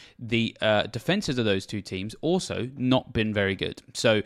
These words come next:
in terms of minutes per expected goals conceded, I've now flipped that little table that I've had on the screen there to be the worst teams for this instead of the best,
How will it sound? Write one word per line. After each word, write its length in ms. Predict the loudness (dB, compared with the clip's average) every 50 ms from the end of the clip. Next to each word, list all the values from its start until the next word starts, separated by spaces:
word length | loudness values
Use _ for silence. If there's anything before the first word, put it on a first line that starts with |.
| -4 -14 -10 -8
in 100 | -6 -4
terms 300 | -2 0 0 0 0 -2
of 100 | -2 0
minutes 260 | 0 -2 -2 -4 -4
per 140 | -2 -2 -2
expected 380 | 0 -2 -4 -6 -6 -6 -4
goals 180 | -2 -2 -2 -2
conceded, 380 | -6 -8 -6 -4 -4 -2 -2
I've 80 | -2 -2
now 140 | -2 -2 -4
flipped 440 | -4 -6 -2 0 0 0 -2 -6 -4
that 220 | -2 -2 -2 0
little 180 | -2 -4 -6 -4
table 340 | -2 0 0 0 -2 -4 -4
that 100 | -4 -4
I've 100 | -4 -2
had 140 | -2 -2 -2
on 100 | -2 -6
the 80 | -8
screen 360 | -12 -8 -4 -4 -4 -2 -2
there 200 | -2 -2 -2 -4
to 140 | -4 -8 -8
be 160 | -6 -6 -6
the 100 | -4 -6
worst 460 | -8 -4 -2 0 0 0 0 -2 -8 -8
teams 240 | -10 -10 -8 -10
for 60 | -10 -10
this 100 | -10 -10
instead 220 | -6 -6 -6 -4
of 40 | -4
the 60 | -4
best, 380 | 0 2 2 2 2 -2 -8